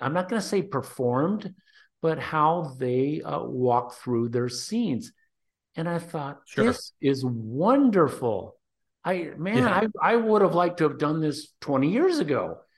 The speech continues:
Speaker 1: but it, you know,
Speaker 2: Yeah.
Speaker 1: small, smaller
Speaker 2: Yeah.
Speaker 1: crews and such. Now, okay, you, you brought up,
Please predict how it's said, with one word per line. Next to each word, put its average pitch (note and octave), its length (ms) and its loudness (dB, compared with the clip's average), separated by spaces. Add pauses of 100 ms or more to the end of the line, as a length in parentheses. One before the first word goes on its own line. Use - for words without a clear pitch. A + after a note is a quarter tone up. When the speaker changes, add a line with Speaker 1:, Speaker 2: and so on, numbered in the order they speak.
(380)
Speaker 1:
but C#3+ 200 2
it, C#3+ 240 -2
you E3 120 0
know, D3 120 0
Speaker 2:
Yeah. D3+ 160 -2
Speaker 1:
small, D3+ 320 -2
smaller C#3 380 -2
Speaker 2:
Yeah. D3 100 -4
Speaker 1:
crews G3 300 -6
and C3+ 160 -4
such. A2+ 260 -6 (260)
Now, D#3+ 280 2
okay, D#3+ 520 0 (720)
you, F3+ 280 0
you D#3+ 160 0
brought D3+ 240 4
up, D#3 120 0